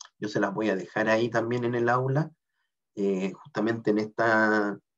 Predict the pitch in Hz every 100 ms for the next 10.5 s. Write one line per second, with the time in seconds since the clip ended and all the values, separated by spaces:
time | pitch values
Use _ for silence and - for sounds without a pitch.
0 | - _ - 104 104 - 107 98 95 90
1 | 107 104 - 113 117 117 151 - - _
2 | _ _ - - 117 - 107 101 110 117
3 | 113 127 123 131 123 120 117 - - 107
4 | - 113 120 107 104 101 98 117 135 127
5 | 104 117 117 107 98 113 120 113 113 -
6 | 117 127 151 - - _ _ - 101 110
7 | 92 101 117 110 113 135 _ _ _ -
8 | 101 95 - 95 95 92 101 98 95 -
9 | 98 95 98 95 _ - 104 98 98 101
10 | 202 - - -